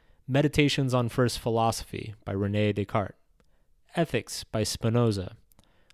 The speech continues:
Letters from a Stoic by Seneca. Nature and Other Essays by Emerson.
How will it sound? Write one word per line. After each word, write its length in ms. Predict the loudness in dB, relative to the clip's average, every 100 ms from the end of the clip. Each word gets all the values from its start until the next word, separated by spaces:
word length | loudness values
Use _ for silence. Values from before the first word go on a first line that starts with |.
| 0
Letters 340 | 4 6 4
from 180 | 2 0
a 40 |
Stoic 500 | 0 2 4 4 0 -12 -18 -6
by 100 | -4
Seneca. 560 | -2 -2 -2 -6 -14 -16 _ _ _ _ _ 0
Nature 480 | 4 4 6 6
and 160 | 6 2
Other 300 | 0 4 4
Essays 580 | 2 0 -2 -6 -10 -10
by 100 | -8
Emerson. 640 | -4 0 0 0 -4 -12